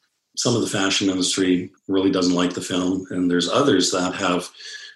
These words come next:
s-, especially with, uh, some of the sustainability people of different brands, they love it, and they try to, you know, promote it and get it in front of their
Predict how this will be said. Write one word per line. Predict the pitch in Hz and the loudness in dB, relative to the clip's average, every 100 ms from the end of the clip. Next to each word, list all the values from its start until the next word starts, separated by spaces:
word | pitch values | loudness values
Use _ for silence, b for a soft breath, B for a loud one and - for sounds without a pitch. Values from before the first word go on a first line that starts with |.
| - | -4
s-, | - - 98 | -2 0 -2
especially | 95 104 104 107 101 | -2 0 0 2 2
with, | 92 87 - - | 2 0 -2 -2
uh, | 87 | 0
some | 87 101 | 0 0
of | 92 | 0
the | |
sustainability | 87 - - 92 92 87 90 107 95 | 0 0 0 0 0 2 2 2 0
people | 92 87 90 | 0 -2 -2
of | 80 | -4
different | 95 - 87 - - | -4 -4 -6 -6 -8
brands, | 90 113 92 87 - B B B B | -2 -2 0 -2 -6 B B B B
they | 95 | 0
love | 104 135 - | 2 2 2
it, | - 98 | -2 0
and | 95 | 2
they | 98 | 2
try | 95 104 95 | 2 0 0
to, | 95 95 95 | 0 0 0
you | |
know, | 82 82 85 | -2 -2 -6
promote | - 90 92 110 | -2 0 4 2
it | - | 2
and | 85 82 | 0 0
get | - 95 | -2 -2
it | 90 | 0
in | 90 | -2
front | 92 90 | 0 0
of | |
their | 85 85 87 | 2 0 0